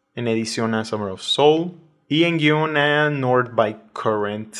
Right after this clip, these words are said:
¿Qué significa esto para los Oscar? Que pues la batalla sigue. Es Flea contra Summer of Soul.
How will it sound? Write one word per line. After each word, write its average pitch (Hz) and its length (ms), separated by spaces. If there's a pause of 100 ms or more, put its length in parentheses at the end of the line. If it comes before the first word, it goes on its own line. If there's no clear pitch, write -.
(320)
¿Qué - 100
significa 160 520
esto 170 260
para 170 160
los 165 180
Oscar? 170 580 (680)
Que 127 300
pues 123 340
la 110 80
batalla 131 320
sigue. 139 460 (160)
Es 127 320
Flea 135 300
contra 135 320
Summer 110 220
of 104 100
Soul. - 280